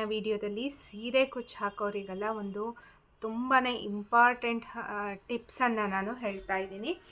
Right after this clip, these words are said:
ಅದಕ್ಕೂ ಮುಂಚೆ ನೀವು ಇದೇ ಮೊದಲನೇ ಬಾರಿ ನನ್ನ ಚಾನಲ್ನ ವಿಡಿಯೋನ ನೋಡ್ತಿರೋದು ಅಂತ ಆದ್ರೆ ನನ್ನ ಚಾನೆಲ್ ಎ ವಿ ಕೆ ಹಾಬಿ ಐಡಿಯಾಸ್‌ಗೆ ಸಬ್ಸ್ಕ್ರೈಬ್ ಆಗೋದಕ್ಕೆ ಮರಿಬೇಡಿ. ಹಾಗೂ ಪಕ್ಕದಲ್ಲೇ ಇರೋ ಬೆಲ್ ಬಟನ್ನ ಕ್ಲಿಕ್ ಮಾಡಿ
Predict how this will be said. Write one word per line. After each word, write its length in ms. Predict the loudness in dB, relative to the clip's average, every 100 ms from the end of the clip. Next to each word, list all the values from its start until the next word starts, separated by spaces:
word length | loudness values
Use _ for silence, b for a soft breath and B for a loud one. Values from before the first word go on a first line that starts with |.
| B B
ಅದಕ್ಕೂ 340 | -2 0 0 0
ಮುಂಚೆ 360 | 0 -2 -2
ನೀವು 280 | -2 -2 -4
ಇದೇ 280 | -4 -2 0
ಮೊದಲನೇ 500 | 2 2 2 4 4
ಬಾರಿ 360 | 2 0 0
ನನ್ನ 200 | 0 -2 -4
ಚಾನಲ್ನ 420 | -4 -2 -2 -2 -2
ವಿಡಿಯೋನ 340 | -4 -4 -4 -6
ನೋಡ್ತಿರೋದು 640 | -6 -10 -10 -8 -8 -8
ಅಂತ 260 | -6 -8 -4
ಆದ್ರೆ 320 | -4 -4 -6 -10 B B B
ನನ್ನ 160 | -2 -2
ಚಾನೆಲ್ 420 | 0 0 0 -2 -6 2
ಎ 160 | 4
ವಿ 160 | 6 2
ಕೆ 200 | 2 0
ಹಾಬಿ 440 | 2 2 4 2
ಐಡಿಯಾಸ್‌ಗೆ 560 | 2 2 0 0 -2 -6
ಸಬ್ಸ್ಕ್ರೈಬ್ 680 | 0 0 0 -2 2 6 8
ಆಗೋದಕ್ಕೆ 520 | 6 4 -6 0 2 0 B B B
ಮರಿಬೇಡಿ. 520 | -4 -4 -2 -4 -4 2
ಹಾಗೂ 280 | 4 4
ಪಕ್ಕದಲ್ಲೇ 560 | 4 2 2 2 4 4
ಇರೋ 260 | 4 2 0
ಬೆಲ್ 240 | 2 4
ಬಟನ್ನ 360 | 4 4 4 2
ಕ್ಲಿಕ್ 300 | 0 -4 -4
ಮಾಡಿ 400 | 2 4 2 -2